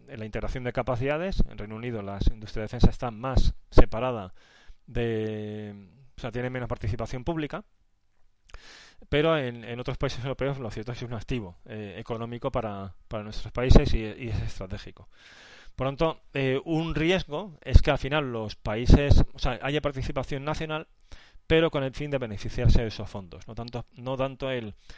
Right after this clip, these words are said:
el generar esas capacidades compartidas,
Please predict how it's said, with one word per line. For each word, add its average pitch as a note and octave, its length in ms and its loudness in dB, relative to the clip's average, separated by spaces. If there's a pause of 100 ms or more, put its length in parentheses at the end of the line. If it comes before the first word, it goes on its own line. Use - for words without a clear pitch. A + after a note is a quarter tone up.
(180)
el A#2+ 260 -6
generar B2+ 580 2
esas C3 180 12
capacidades B2 540 -6
compartidas, F#2+ 640 -10